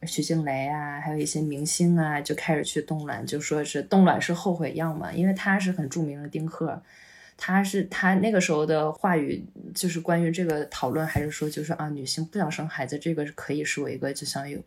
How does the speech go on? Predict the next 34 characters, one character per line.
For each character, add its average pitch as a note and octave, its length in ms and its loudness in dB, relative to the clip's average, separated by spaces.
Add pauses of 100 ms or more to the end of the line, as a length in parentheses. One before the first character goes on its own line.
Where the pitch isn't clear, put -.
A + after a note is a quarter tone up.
(160)
呃， D3 200 -2
后 D3+ 240 6
备 D3 240 2
计 D3 240 -2
划， D3 240 -10 (460)
后 - 200 -2
悔 B2 280 -6
药。 D3 240 -6 (460)
然 - 80 -12
后 E3+ 80 -2
慢 G#3+ 240 4
慢 A3 200 8
的， E3+ 260 4 (360)
你 E3 100 2
看 F3+ 260 6
这 F3+ 80 4
个 E3+ 160 2
话 F3+ 220 4
语 C#3 140 2
就 - 180 0
是 D3 320 0
慢 E3+ 120 4
慢 E3+ 140 4
的 E3+ 120 2
转 C3+ 280 -4
变 D3+ 160 -2
为 C#3+ 180 -2
就 D3+ 140 -6
是 D3+ 100 -8
现 - 160 -2
在， D3+ 100 -4
啊， C#3+ 340 -10
白 C#3 160 -2
领， D3+ 240 -4